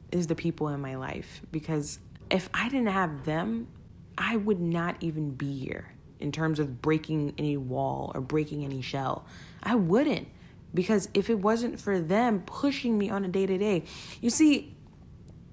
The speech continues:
prior to a year and a half ago, I was always doing this on my own. Always. I didn't have a Glendon. I didn't have a Cater. I didn't have a Chris. I didn't have an Ayash.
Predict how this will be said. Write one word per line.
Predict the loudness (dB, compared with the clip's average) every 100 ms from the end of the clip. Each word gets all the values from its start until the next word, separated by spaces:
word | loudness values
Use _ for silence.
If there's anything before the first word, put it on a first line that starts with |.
| -20 -20 -20 -14
prior | -6 -2 2 2 2
to | 2 4 6 4 2
a | -2
year | 2 2
and | 2
a | 0
half | 0 -2 -4
ago, | -8 -8 -8 -12 -16 -20 -20 -20 -20 -20 -20 -14 -2
I |
was | 2 4 2 0 2
always | 8 8 8 2 0
doing | 0 2 2 4
this | 2 0
on | 0 0
my | 0 0 0
own. | -2 -4 -8 -12 -20 -20 -20 -20 -20 -20 -18 4
Always. | 6 8 4 0 -6 -10 -12 -16 -20 -20 -20 -20 -2
I | 4
didn't | 6 6
have | 4
a | 4
Glendon. | 4 4 4 2 -2 -4
I |
didn't | 0 2
have | 2
a | -2
Cater. | -2 0 0 -2
I | -2
didn't | 0 0
have | 0
a | -4
Chris. | 0 0 0 -4
I |
didn't | -2 0
have | 0
an | 0
Ayash. | 2 2 2